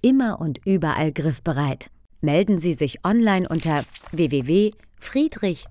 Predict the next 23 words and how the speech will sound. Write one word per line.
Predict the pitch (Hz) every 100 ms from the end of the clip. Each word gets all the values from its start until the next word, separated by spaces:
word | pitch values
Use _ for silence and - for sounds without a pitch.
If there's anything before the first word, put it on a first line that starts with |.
| -
wohnt | 156 135 127 135 165 220 208 - 160 156 135 - -
online | 196 214 175 156
punkt | 160 147
d | 156
e | - 190 185 - - - - _
oder | 294 285
per | 254 - -
App | 311 - -
mit | 160 151
Ihrer | 156 143 -
E-Mail-Adresse | 220 247 208 156 143 147 - -
und | 135
Ihrem | - 139 131
Kennwort | 170 190 180 160 143
an. | 156 151 135 - - - _ -
Ihren | 156 151 135
Mietvertrag | 147 220 - 185 - 165 156 - -
finden | - 311 294 247 208
Sie | 180
unter | - 151 156
dem | 147 139
Menüpunkt | 135 156 208 208 170 151 - -
Wohnen. | - 131 156 147 131